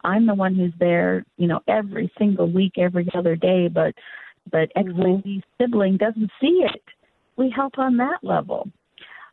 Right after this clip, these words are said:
Speaker 1: We help on the
Speaker 2: Right.
Speaker 1: level that says, um, "How do we plan financially for this? I don't even know who to talk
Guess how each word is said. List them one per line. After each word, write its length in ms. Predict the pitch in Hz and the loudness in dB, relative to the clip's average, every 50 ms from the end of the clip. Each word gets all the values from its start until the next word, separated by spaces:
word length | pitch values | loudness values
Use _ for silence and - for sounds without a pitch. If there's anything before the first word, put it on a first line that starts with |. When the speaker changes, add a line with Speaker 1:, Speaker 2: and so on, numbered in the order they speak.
| _ - | _ -2
Speaker 1:
We 160 | 226 247 240 | 0 0 0
help 260 | 202 208 240 240 233 269 254 | 0 0 -4 -4 -4 -4 -4
on 80 | 233 220 | -2 0
the 60 | 220 | 0
Speaker 2:
Right. 100 | 214 214 | 2 2
Speaker 1:
level 300 | 214 220 220 214 226 220 | 0 0 0 0 0 0
that 160 | 220 208 196 208 _ - | 0 0 -2 -2 _ -4
says, 380 | 202 196 196 190 190 190 190 180 _ _ _ - - - - - - | -2 0 2 2 0 0 -2 -6 _ _ _ -20 -20 -20 -20 -14 -6
um, 280 | - 185 - 175 180 - | -6 -4 -2 -2 -4 -4
"How 260 | - - - 240 262 | -4 -4 -2 -2 0
do 100 | 294 330 | 0 0
we 180 | 311 294 262 220 | 2 2 0 0
plan 420 | - - - - 208 202 208 220 | 0 -4 -4 -2 0 0 0 0
financially 720 | 202 - 208 202 202 180 175 180 196 - - 214 190 170 | 0 -2 -2 0 2 2 2 2 2 0 0 0 0 0
for 160 | 170 - 170 160 | 0 0 0 0
this? 140 | 151 147 - - - | 0 0 -2 -4 -2
I 100 | 202 226 | 0 2
don't 140 | 262 262 262 | 2 4 2
even 200 | 233 208 190 190 | 2 2 0 2
know 160 | 185 185 185 | 2 2 0
who 260 | 185 - - 226 226 | 0 0 0 0 2
to 100 | 220 226 | 2 0
talk 300 | 220 - - 175 175 - | -2 -2 -4 -6 -6 -6